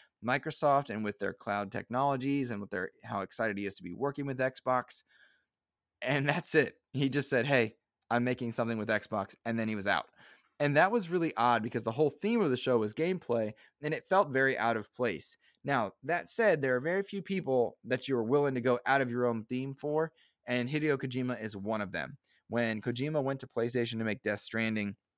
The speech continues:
he was always clear that he wasn't anti other platforms. He was just working with PlayStation to make the game he wanted to make. It looks like the same thing is happening here. He put out a funny tweet after the fact talking about,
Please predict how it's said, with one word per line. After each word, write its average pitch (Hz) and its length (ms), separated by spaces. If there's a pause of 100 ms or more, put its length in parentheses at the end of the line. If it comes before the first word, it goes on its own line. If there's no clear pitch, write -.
(760)
he 135 100
was 131 140
always 170 340
clear 110 460 (280)
that 107 80
he 123 400
wasn't 139 600
anti 120 640
other 104 220
platforms. 113 640
He 131 100
was 120 120
just 113 260 (240)
working 120 580
with 113 200
PlayStation 104 520
to - 100
make 101 160
the - 80
game 87 200
he 107 120
wanted 90 260
to 98 80
make. 113 260 (280)
It 123 80
looks 190 180
like 214 160
the 135 100
same 131 260
thing 127 180
is 110 100
happening 113 400
here. 110 400 (320)
He 160 140
put 214 160
out 196 120
a 147 80
funny 156 320
tweet 143 380
after 123 300
the 113 80
fact 104 340
talking 127 240
about, 104 240